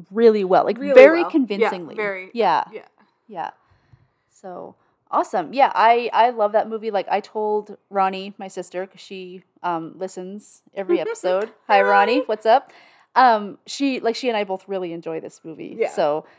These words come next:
Speaker 1: she was looking forward to listening or hearing, listening to us,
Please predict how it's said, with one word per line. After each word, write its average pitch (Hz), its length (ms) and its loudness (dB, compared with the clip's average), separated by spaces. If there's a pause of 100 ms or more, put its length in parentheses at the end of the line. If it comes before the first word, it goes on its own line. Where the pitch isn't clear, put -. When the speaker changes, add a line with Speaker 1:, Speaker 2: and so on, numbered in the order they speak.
(300)
Speaker 1:
she - 180 -12
was 170 320 -10
looking 202 220 -6
forward 190 320 -4
to - 80 -14
listening - 400 -14
or 190 100 -2
hearing, 196 520 -2 (600)
listening 247 440 -6
to 240 360 -10
us, - 580 0